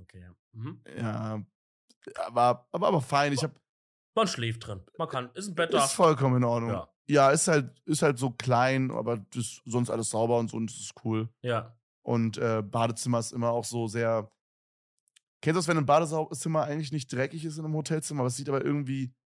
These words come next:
Speaker 2: es fühlt sich irgendwie, man hat, also, ich find, manche billigen Hotel-Badezimmer sehen dann so aus, als würde man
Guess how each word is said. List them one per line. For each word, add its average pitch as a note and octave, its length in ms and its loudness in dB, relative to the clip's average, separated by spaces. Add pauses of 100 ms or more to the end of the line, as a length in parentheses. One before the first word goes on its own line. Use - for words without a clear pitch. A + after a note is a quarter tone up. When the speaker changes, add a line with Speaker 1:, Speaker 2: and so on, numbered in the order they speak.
(140)
Speaker 2:
es - 80 -16
fühlt D#3+ 140 -2
sich C#3+ 100 -4
irgendwie, B2+ 400 0 (480)
man C#3+ 140 4
hat, F#3 220 -2
also, D#3 220 -2 (920)
ich D3+ 100 -4
find, F3 120 -4
manche F3+ 440 0
billigen E3 720 -2
Hotel-Badezimmer D#3 1600 0
sehen D3 160 -2
dann C#3+ 120 -4
so B2+ 120 0
aus, C#3+ 200 0
als B2 160 -6
würde C#3+ 160 -2
man C#3 340 -2